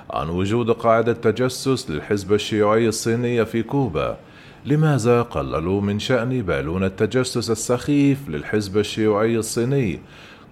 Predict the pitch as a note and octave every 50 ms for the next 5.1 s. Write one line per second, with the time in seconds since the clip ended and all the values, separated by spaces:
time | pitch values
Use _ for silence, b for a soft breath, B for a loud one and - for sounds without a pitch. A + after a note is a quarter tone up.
0 | - - - - E3 E3+ D#3+ E3+ D#3+ - - D3+ D3+ C#3+ C#3 C#3+ C3+ B2 D3 C#3
1 | C#3 C#3+ C#3 C#3 D3+ C3+ C3+ C3 B2 C3 C3+ C3 C3 C3 B2+ - A2 G#2 C3+ B2+
2 | B2+ B2+ B2 A2+ B2+ B2+ A#2 A2+ F#2+ F#2 F2+ F#2 G2+ G#2 G#2+ G#2+ G#2 - A2+ A#2
3 | A2+ A#2 - - B2+ C3 B2 A2+ - - E2 D#2+ F#2+ A2 A2 G2+ D#2 B1+ B1 C2
4 | D2 D#2 F2+ G2 F#2+ - A2 G#2 G2 G2 A2 G#2 G#2+ G#2+ A2 A2+ B2+ C#3 C#3 C3+
5 | B2 A2